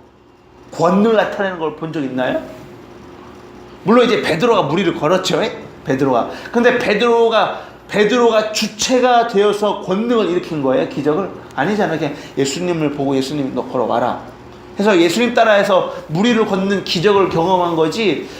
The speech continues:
각 제자들이 주체가 돼서 어떤 권능이나 기적을 일으킨 사건이 없어요.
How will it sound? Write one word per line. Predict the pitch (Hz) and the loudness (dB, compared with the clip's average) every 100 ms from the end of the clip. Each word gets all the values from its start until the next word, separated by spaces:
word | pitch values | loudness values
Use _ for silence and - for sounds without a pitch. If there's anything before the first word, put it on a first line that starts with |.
| - - - - | -18 -20 -20 -2
각 | 233 247 247 | 0 0 -4
제자들이 | - - 202 247 233 202 240 233 | -8 -6 -2 0 0 -4 -8 -8
주체가 | - - - 254 240 247 226 | -6 -4 -4 -2 2 2 2
돼서 | 214 208 214 | 0 2 0
어떤 | 185 220 202 - - - - | 0 -2 -4 -8 -16 -20 -6
권능이나 | 185 202 214 233 220 214 - | 0 2 2 2 2 2 0
기적을 | - 220 220 202 | 0 4 4 2
일으킨 | 202 208 | -4 -8
사건이 | 190 196 214 208 170 | -10 -8 -4 -2 0
없어요. | 123 - 139 143 120 | -2 -2 0 0 -2